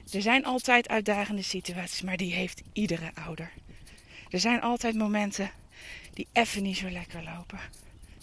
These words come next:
Maar het hoeft niet dag in dag uit zwaar te zijn. En dat kan jij ook bereiken als je leert te vertrouwen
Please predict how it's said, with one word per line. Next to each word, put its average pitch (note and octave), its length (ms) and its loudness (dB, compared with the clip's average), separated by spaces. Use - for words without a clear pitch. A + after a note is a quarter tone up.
Maar F3 160 -4
het - 140 -4
hoeft E3 500 -2
niet G#3 480 2
dag F#3+ 280 -6
in F3 180 -6
dag D#3+ 220 -6
uit D#3 220 -6
zwaar E3 280 -4
te F3+ 120 -8
zijn. F#3 320 -8
En F#3+ 80 -6
dat F3 160 0
kan F3 200 -2
jij G3 260 4
ook G3 160 2
bereiken E3 500 -6
als - 160 2
je E3+ 80 -2
leert F3+ 160 -2
te E3+ 80 -2
vertrouwen D#3+ 520 -4